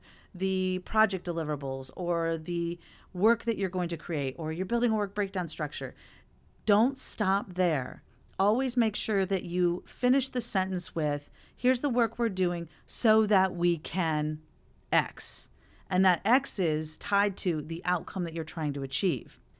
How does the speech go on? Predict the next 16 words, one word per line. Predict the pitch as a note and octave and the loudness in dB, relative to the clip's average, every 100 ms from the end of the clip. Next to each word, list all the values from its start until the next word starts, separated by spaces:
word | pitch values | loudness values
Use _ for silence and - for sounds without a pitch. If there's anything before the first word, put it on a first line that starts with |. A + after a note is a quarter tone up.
| _ - - - - | _ -20 -20 -20 0
Sometimes | B3 B3+ C4 B3 G#3+ | 4 6 6 4 4
we | A3 | 0
will | G3 | 0
speak | F#3+ - A#3 F3+ | -2 0 -2 0
one | F#3+ A3 | 0 4
language | A3+ A3 A3 G3+ - | 4 4 2 0 0
to | F#3+ | 0
our | |
business | D#3 G3 G3+ A3 | 2 2 2 0
stakeholders, | - A#3 A#3+ A#3+ B3+ C4 B3 - - - - | 0 -2 0 0 0 0 -4 -12 -20 -10 0
and | G#3+ G#3+ | 2 4
then | G3+ G3 G3 G3 - | 2 0 -2 -6 -10
we | G3 F#3+ | -6 2
go | G#3 F3 - | 2 2 -2
back | G#3+ G#3 A3+ A#3 G#3 | 6 6 6 0 -2
into | G#3+ G#3+ - A3 G#3 G3+ | 0 0 2 2 2 0